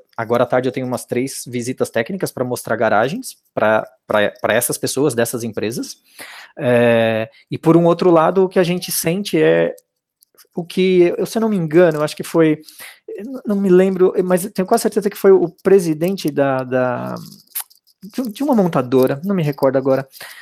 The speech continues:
é, e ele fala sobre cápsulas. Então, é, eu acho que quem não tiver condições mesmo vai usar o transporte público. Quem tiver carro e essa pessoa, ela puder usar o carro dela, ela não vai entrar num carro compartilhado com receio de ser contaminada.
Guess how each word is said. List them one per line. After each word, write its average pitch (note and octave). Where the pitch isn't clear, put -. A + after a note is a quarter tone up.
é, C#3
e G#3
ele A3
fala A3
sobre G3+
cápsulas. C3+
Então, D#3
é, A#2+
eu C#3+
acho -
que -
quem A3+
não A3
tiver G3
condições D3
mesmo C3+
vai E3+
usar C#3
o C3
transporte -
público. C3+
Quem A3+
tiver F3
carro B2+
e D#3+
essa D3
pessoa, C3
ela B2+
puder E3
usar C#3
o B2
carro C3
dela, B2
ela C3+
não D3
vai F3
entrar D3
num C#3
carro C3
compartilhado B2+
com D3
receio B2+
de B2+
ser -
contaminada. B2+